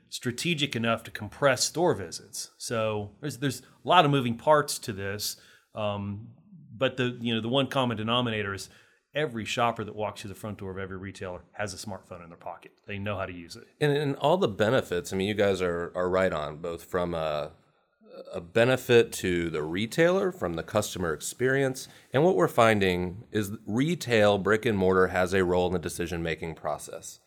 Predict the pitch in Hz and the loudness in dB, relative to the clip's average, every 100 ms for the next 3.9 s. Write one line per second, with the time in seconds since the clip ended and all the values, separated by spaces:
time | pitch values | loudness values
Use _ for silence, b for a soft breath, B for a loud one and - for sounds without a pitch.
0 | _ _ - 95 92 95 - 113 90 - | _ _ -4 -2 0 -2 0 2 2 2
1 | 113 131 95 90 82 90 87 95 80 76 | 4 4 4 0 -2 -4 -2 -2 -2 -6
2 | 78 - 82 82 80 76 76 - 85 80 | -10 -8 -8 -6 -6 -6 -8 -10 -6 -6
3 | 80 82 82 85 - - 87 85 80 | -8 -12 -10 -8 -10 -8 -6 -4 -6